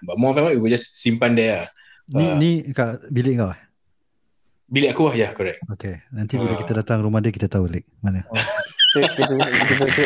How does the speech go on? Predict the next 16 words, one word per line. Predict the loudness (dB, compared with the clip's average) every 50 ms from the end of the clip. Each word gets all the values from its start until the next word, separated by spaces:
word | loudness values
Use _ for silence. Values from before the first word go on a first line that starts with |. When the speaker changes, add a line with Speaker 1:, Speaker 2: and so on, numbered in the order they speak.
| 2
Speaker 3:
kita | 2 2 2 2
ais | 2 2 2
bayang. | 2 2 2 2 2 0 -2 -6 -10 -12 -16 -18 _ _ -8 -2
Speaker 2:
<laughs> | 0 0 2 2 0 0 0 -2 -2 -2 -2 -4 -4 -6 -10 -16 -14
Step, | -6 -4 -2 0
ah, | 0 0 0 0 -2 -2 -2 0
yang | 2 2 2 4 2 2 2 2 2
bilik | 2 2 2 2 2 0 0
kau | -2 0 2
punya | 2 2 2
toilet | 2 2 4 4 4
boleh | 2 2 2
pergi | 2 2 2 2 2
<laughs> |
pinjam | 0 0 0 0 0
tak? | 0 -2 -2 -2